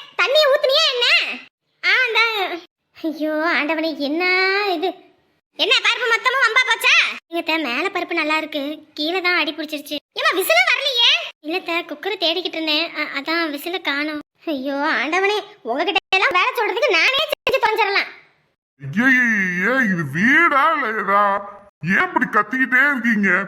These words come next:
Speaker 2: பேசுற சத்தம் அங்க முச்சந்தி வரைக்கும் கேக்குது.
Speaker 1: ஆமா, நான் கத்துறது மட்டும் தான் உங்களுக்கு தெரியும். ம், ம். பருப்பு வச்சுட்டு தண்ணியை ஊத்தாம விட்டுருக்கா, பருப்பு கருகி வி-, வம்பா போச்சு.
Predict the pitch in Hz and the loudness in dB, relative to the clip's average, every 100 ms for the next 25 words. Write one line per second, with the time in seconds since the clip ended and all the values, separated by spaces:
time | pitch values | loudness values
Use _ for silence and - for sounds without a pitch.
0 | - 185 262 302 294 247 180 202 202 330 | -2 2 2 2 2 0 0 -2 2 0
1 | 254 208 170 - 320 311 269 196 233 302 | 2 0 -2 0 0 2 2 2 0 0
2 | 262 214 175 196 127 113 - - _ 240 | 2 2 0 -4 -4 -6 -12 -20 _ 0
3 | 311 453 - 269 320 262 403 381 349 415 | 2 0 0 0 0 -2 0 0 0 0
4 | 339 294 302 302 320 294 - - 302 277 | 0 -2 -2 0 -2 -6 -14 -8 -8 -8
5 | 254 233 - - 339 370 523 466 381 330 | -8 -10 -12 -4 0 0 2 0 0 0
6 | 554 349 403 415 359 381 330 320 392 349 | 2 0 0 -2 -2 -2 -2 0 0 0
7 | 359 494 330 453 359 339 311 370 427 480 | -2 -2 0 0 0 0 2 2 2 2
8 | 370 330 370 | -2 0 0